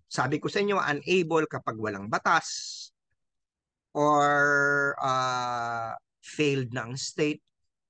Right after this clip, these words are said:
kaya wala nang ability to prosecute. Pero may isa akong anggulong nakita. Nako ha, ano lang to? Kasi sa sistema ng ating hustisya, hindi ka naman pwedeng mag-prosecute kung walang complainant.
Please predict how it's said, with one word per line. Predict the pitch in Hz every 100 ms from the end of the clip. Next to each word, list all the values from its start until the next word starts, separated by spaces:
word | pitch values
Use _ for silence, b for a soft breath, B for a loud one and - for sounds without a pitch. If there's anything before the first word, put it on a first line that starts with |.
| _
kaya | 113
wala | 120 123
nang | 123 120
ability | 120 120 117 117 113
to | -
prosecute. | 113 107 - 127 110 104 - _ -
Pero | 285 285
may | 269
isa | 226 -
akong | 185 214
anggulong | 185 170 156 160 160
nakita. | 151 - 104 - 90 - _ _
Nako | 156 - 160
ha, | 113 143 _ b b b _ _ _ _
ano | 240 254
lang | 226 190
to? | 120 - - _ _ _ _ _ _ _ _ _
Kasi | 320 311
sa | 294 294
sistema | 269 - 233 208
ng | 208
ating | 180 165 180 175
hustisya, | 170 - 160 139 - 123
hindi | 185
ka | 226
naman | 226 220 208
pwedeng | 196 185 180 180
mag-prosecute | 160 147 - 151 135
kung | - 160
walang | 160 170
complainant. | 170 165 147 139 156 156